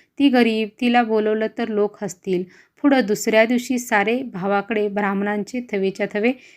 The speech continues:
येत आहेत, पोटभर जेवीत आहेत. बहिणीनं विचार केला, आपला भाऊ सहस्त्र भोजन घालत आहे, बोलवणं करायला विसरला असेल तर आपल्या भावाच्या घरी जायला काही हरकत नाही, असा मनात विचार केला.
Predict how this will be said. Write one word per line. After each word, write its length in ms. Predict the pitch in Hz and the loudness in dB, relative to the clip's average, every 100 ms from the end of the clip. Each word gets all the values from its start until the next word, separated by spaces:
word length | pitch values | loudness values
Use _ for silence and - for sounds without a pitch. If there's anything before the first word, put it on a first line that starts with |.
| _ | _
येत 200 | 226 254 247 | 0 0 0
आहेत, 280 | 208 202 196 _ | 0 0 -2 _
पोटभर 380 | 226 208 226 233 | -2 0 0 -2
जेवीत 480 | 208 196 202 240 240 | 0 0 2 0 -2
आहेत. 260 | 185 202 208 _ _ _ | -2 -2 -4 _ _ _
बहिणीनं 460 | 190 214 208 233 247 | -4 0 2 2 2
विचार 320 | 262 254 262 247 | 2 2 0 0
केला, 220 | 254 214 | 0 0
आपला 400 | - 214 233 240 | 0 -4 2 4
भाऊ 260 | 247 233 240 | 4 2 0
सहस्त्र 520 | - 233 233 - 240 | -2 -4 -4 -4 -2
भोजन 380 | 214 196 220 214 | 0 -2 -2 -4
घालत 360 | 190 185 190 | -2 -2 0
आहे, 240 | 190 185 180 - _ _ | 0 0 -4 -10 _ _
बोलवणं 560 | 202 214 220 226 233 240 | 0 4 4 4 2 0
करायला 420 | 240 208 196 226 | 0 0 0 0
विसरला 480 | 269 269 254 196 185 | 0 0 2 2 2
असेल 340 | 175 - 175 175 - _ _ | 0 -4 -6 -6 -14 _ _
तर 80 | 294 | 0
आपल्या 400 | - 247 254 254 | 2 -2 0 0
भावाच्या 600 | 233 196 214 220 220 247 | 0 0 2 0 0 -2
घरी 340 | 220 226 208 269 226 | 0 0 0 -4 -6
जायला 300 | 202 196 220 | -2 0 -2
काही 300 | 226 254 285 | -2 2 2
हरकत 520 | 285 220 190 208 202 | 2 -2 -4 -6 -6
नाही, 340 | 202 190 185 185 - _ 202 | -6 -4 -4 -6 -20 _ -8
असा 240 | 196 247 | -2 2
मनात 300 | 240 214 214 - | 2 2 -2 -2
विचार 360 | 220 196 202 196 - | -6 -2 -2 -2 -2
केला. 280 | 226 196 | 0 0